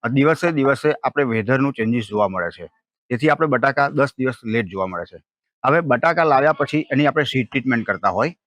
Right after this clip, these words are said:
કે એની અંદર, અ, જે દવાનો પટ આપીએ અને બટાકાઓ કાપીએ તે ટાઈમે ડાયથેમ પિસ્તાલીસ, સંઘ જીરું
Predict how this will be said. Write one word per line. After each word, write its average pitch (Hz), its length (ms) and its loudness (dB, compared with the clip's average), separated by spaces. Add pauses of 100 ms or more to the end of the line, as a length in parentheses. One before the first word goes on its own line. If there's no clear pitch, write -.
(300)
કે 170 260 0
એની 147 220 2
અંદર, 160 340 2
અ, 160 400 2
જે 143 420 2
દવાનો 139 340 2
પટ 120 240 0
આપીએ 98 340 -2
અને 123 300 -4
બટાકાઓ 135 360 0
કાપીએ 127 440 -2
તે 123 160 -4
ટાઈમે 131 540 0
ડાયથેમ 110 380 -2
પિસ્તાલીસ, 120 540 -4
સંઘ 120 220 2
જીરું 107 280 -4